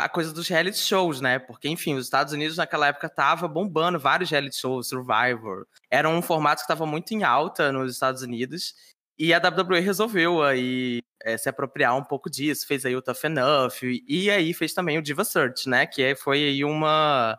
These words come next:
uma grande virada de página na divisão feminina, porque quase toda a divisão veio do Diva Search a partir daquele momento. É, a gente vai começar hoje ouvindo um pouco da Ju, porque ela começou a assistir W W E um pouco antes de mim e do Caio.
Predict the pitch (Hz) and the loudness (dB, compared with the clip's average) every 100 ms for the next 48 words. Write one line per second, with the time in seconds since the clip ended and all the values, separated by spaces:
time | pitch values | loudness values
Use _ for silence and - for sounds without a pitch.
0 | - 127 143 151 175 170 190 175 180 247 | -8 -2 2 2 2 2 2 2 -2 0
1 | 156 143 160 147 143 139 143 135 139 - | 2 2 2 0 -2 -2 -6 -6 -6 -6
2 | 139 135 131 143 160 - 170 - 139 160 | -8 -6 -6 -6 -6 -8 -4 0 2 2
3 | 165 180 165 170 170 196 156 135 139 185 | -2 -2 -2 -2 -4 -4 0 0 0 0
4 | 175 139 151 147 165 196 143 123 143 143 | 2 2 0 -4 -6 -2 0 0 -4 -8
5 | - 139 143 143 165 190 110 110 - _ | -6 -6 -4 -4 -4 -2 -4 -6 -18 _
6 | _ _ 143 151 147 147 - 175 208 254 | _ _ 2 4 4 4 2 0 2 0
7 | 226 214 202 202 165 139 160 151 147 147 | 2 2 2 4 4 4 2 0 -2 -2
8 | 143 139 139 143 131 127 175 208 165 151 | -4 -4 -6 -2 -2 -2 0 0 -2 -8
9 | - 170 165 185 202 190 180 180 180 180 | -2 2 2 2 0 -2 -2 -4 -4 -6
10 | - 170 170 156 156 151 151 165 165 - | -4 -4 -2 -2 -2 0 -2 -2 -4 0
11 | 170 - 156 180 156 160 170 - 165 143 | -2 -2 -4 -2 -2 -2 -4 0 2 2
12 | 110 | 0